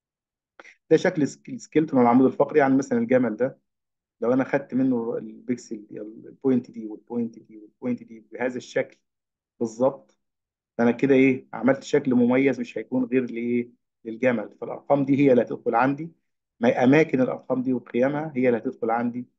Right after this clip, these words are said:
آه، مميزه لايه؟ لهذا الجمل. بدل ما ادخل كل نقاط الجمل هدخل النقاط دي فقط،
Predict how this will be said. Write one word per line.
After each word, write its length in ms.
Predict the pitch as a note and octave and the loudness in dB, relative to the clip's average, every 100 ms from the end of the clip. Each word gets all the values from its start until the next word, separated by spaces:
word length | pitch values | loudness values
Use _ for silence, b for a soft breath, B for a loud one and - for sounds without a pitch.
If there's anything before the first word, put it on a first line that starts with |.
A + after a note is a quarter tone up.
| _ _ _ _ _ - | _ _ _ _ _ -18
آه، 340 | A2+ - - | -16 -16 -14
مميزه 500 | A2+ A2 A2+ B2+ B2+ | -8 -4 0 2 2
لايه؟ 340 | A#2+ - B2 - | 2 2 2 0
لهذا 360 | G#2+ A#2+ A#2 | -2 0 0
الجمل. 300 | A2 A#2+ B2 | 0 2 0
بدل 220 | A#2+ A#2 A#2 | 0 -2 0
ما 80 | |
ادخل 260 | A#2 B2+ A2 | 0 -2 -4
كل 640 | - C3 D3+ D#3+ D#3 D#3 C#3+ C#3 | -6 -4 0 0 2 0 0 -4
نقاط 280 | C3 C#3 C3+ | -4 -6 -4
الجمل 300 | C3+ C#3+ C3 | -6 -4 -4
هدخل 300 | C3 C3 B2 | -4 -6 -8
النقاط 320 | A#2 - B2 | -8 -8 -8
دي 80 | A#2 | -6
فقط، 300 | B2+ - | -8 -8